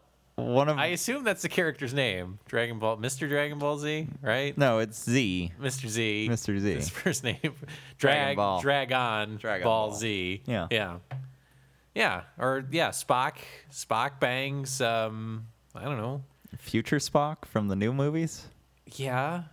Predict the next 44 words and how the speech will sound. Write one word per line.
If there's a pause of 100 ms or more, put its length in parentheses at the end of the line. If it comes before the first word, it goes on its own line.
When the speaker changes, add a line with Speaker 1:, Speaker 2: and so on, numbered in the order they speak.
(140)
Speaker 2:
And
then
they
have
a
baby (720)
that
is
then (1500)
has
sex
with
Popeye. (100)
Speaker 1:
Yeah.
Speaker 2:
Yeah.
<laughs> (100)
Speaker 1:
It
all,
Speaker 2:
Again,
it
Speaker 1:
all
Speaker 2:
all (220)
Speaker 1:
roads
Speaker 2:
just,
Speaker 1:
lead
to
Popeye.
Speaker 2:
it
all, (100)
it
all
makes
sense,
Mark. (100)
And,
and (300)
you,
you
Speaker 1:
The
Rugrats
are
all
grown
up.